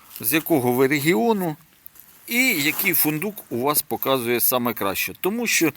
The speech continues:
не завжди фундуки, е, розли-, рекламовані, як хто спостерігає, як я казав, що там відомі, дуже відомі там фундуки.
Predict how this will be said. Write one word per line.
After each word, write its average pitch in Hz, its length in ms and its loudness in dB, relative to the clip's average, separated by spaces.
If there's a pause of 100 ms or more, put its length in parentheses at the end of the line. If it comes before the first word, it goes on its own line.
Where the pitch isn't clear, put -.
(340)
не 151 140 2
завжди 156 360 2
фундуки, 170 580 -2 (720)
е, 127 180 0 (240)
розли-, 143 460 4 (100)
рекламовані, 123 840 0
як 107 160 0
хто - 240 0
спостерігає, 170 580 0
як 110 120 -4
я 117 80 -2
казав, 107 320 -2
що - 160 -10 (120)
там 98 340 -6
відомі, 127 520 2
дуже 117 380 0
відомі 117 440 0
там 104 200 -2
фундуки. 151 480 -4